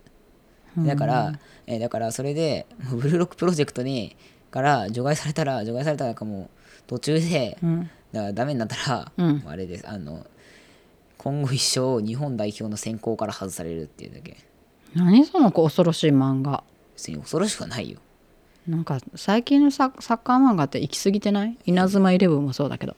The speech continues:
Speaker 1: いや、でも、でも、稲妻イレブンはバカじゃん。意味わからんもん。
Speaker 2: うん。宇宙行っちゃったもん。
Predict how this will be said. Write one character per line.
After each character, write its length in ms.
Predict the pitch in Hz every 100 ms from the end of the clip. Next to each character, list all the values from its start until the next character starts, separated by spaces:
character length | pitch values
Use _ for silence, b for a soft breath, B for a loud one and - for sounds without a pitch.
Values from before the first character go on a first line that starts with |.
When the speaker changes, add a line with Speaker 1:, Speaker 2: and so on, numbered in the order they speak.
| -
Speaker 1:
い 60 | 143
や、 60 |
で 180 | 127 131
も、 60 | 135
で 120 | 135
も、 280 | 120 104 - B -
稲 240 | 180 254
妻 180 | 254 240
イ 120 | 240
レ 60 | 202
ブ 80 |
ン 100 | 117
は 340 | 113 113 101 -
バ 100 | 139
カ 140 | 135
じ 60 | 92
ゃ 80 | 80
ん。 60 | 110
意 100 | 202
味 140 | 147
わ 80 | 107
か 100 | 131
ら 60 | 113
ん 60 |
も 60 | 73
ん。 20 |
Speaker 2:
う 40 | 104
ん。 40 | -
宇 120 | 240
宙 160 | - 180
行 80 |
っ 20 | 156
ち 40 |
ゃ 20 |
っ 40 | 170
た 100 |
も 60 |
ん。 40 | 117